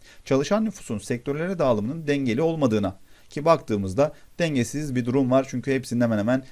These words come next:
yakın değerlerde sahip olması gerekiyor dengeli olması için. Tarım ve sanayi sektöründe çalışanların oranının hizmette çalışanların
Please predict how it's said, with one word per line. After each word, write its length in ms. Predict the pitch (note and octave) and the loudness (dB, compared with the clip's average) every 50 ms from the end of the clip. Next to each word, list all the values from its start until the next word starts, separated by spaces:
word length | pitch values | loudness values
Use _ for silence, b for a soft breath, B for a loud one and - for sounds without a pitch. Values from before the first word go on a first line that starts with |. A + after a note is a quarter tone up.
| B B | B B
yakın 300 | A2+ A2+ A2 - - C3+ | -4 -2 -2 -2 0 2
değerlerde 420 | A#2 A2 G#2+ G#2 G#2 G#2 G#2+ C3 - | 2 4 4 4 2 0 0 0 -4
sahip 580 | - - - - - A#2+ G#2+ A#2 A#2 A#2+ - | -4 -10 -14 -4 -2 0 2 2 0 0 -2
olması 360 | A2+ G#2 G2+ G#2 G#2+ - - | -2 -2 -2 -4 -4 -4 0
gerekiyor 440 | C3+ A2+ G#2+ G#2+ G#2 - G#2 A#2 B2 | 4 6 6 6 4 2 -2 0 0
dengeli 260 | A2 G#2 G2+ G2+ F#2+ | 0 0 0 0 0
olması 300 | G2 G2 F#2+ F#2+ F#2 - | 0 -2 -2 -2 -4 -4
için. 240 | G2 - - F#2+ F#2+ - _ - - B B B B B B B | -4 -4 -6 -8 -8 -12 _ -20 -20 B B B B B B B
Tarım 300 | - C#3 C3+ G3 A3 B3 | -2 0 2 2 0 0
ve 80 | E3 A2+ | -2 -2
sanayi 320 | - - A#2 B2 D3 F#3 | -2 0 0 0 0 0
sektöründe 480 | F#3 - F#3 E3+ - - C#3 B2 A2 G#2 | 0 -4 -6 -6 -4 -6 -4 -2 -2 -2
çalışanların 580 | - A#2+ - - - C3 A#2+ B2+ C#3+ E3 F#3 F#3+ | -2 -2 -2 -2 -2 -2 -2 -2 -4 -4 -4 0
oranının 380 | E3+ B2 G#2+ F#2+ F#2 G2+ - - b b b b b - | 0 2 2 0 -2 -6 -8 -12 b b b b b -4
hizmette 400 | B2+ A#2+ A#2+ C3+ C3+ - - F#3+ | -4 -2 0 -2 -2 0 -2 -2
çalışanların 600 | F#3+ G3 F3 D#3 - - B2+ A#2+ A2 G2 G2+ G2 | -2 0 -4 -4 -2 -2 -2 -2 -2 -2 -2 -4